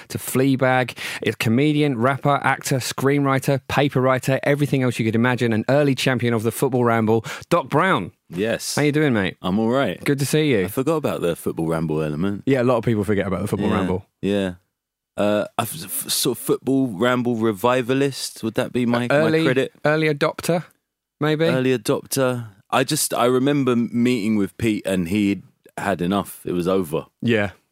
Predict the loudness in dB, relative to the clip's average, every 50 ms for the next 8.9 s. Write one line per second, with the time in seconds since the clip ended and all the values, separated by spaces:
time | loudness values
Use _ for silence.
0 | -10 -8 -4 -2 -2 0 0 2 2 2 2 2 2 2 2 0 0 0 0 0
1 | 2 2 0 0 0 -2 -2 -2 0 0 0 2 2 2 0 -2 -2 -4 -4 -4
2 | -2 0 0 0 0 -2 -2 -2 -2 -2 -2 -4 -4 -6 -4 -2 -2 -2 -2 -2
3 | -2 -2 0 0 0 0 0 0 -2 0 0 0 0 0 0 0 0 -2 0 -2
4 | -2 -2 -2 -4 -6 -8 -10 -14 -20 -20 _ _ _ _ _ _ _ _ _ _
5 | _ _ _ _ -6 -4 -4 -2 -2 -4 -4 -4 -4 -2 0 0 0 -2 -2 -2
6 | -4 -4 -4 -6 -6 -4 -2 -2 0 0 0 0 -2 -4 -4 -2 -2 -2 0 -2
7 | -2 -4 -8 -16 -20 -20 _ _ _ _ _ _ _ _ _ _ -4 -2 0 0
8 | 0 0 -2 -2 -2 0 0 2 2 0 0 0 0 -2 -2 -4 -8 _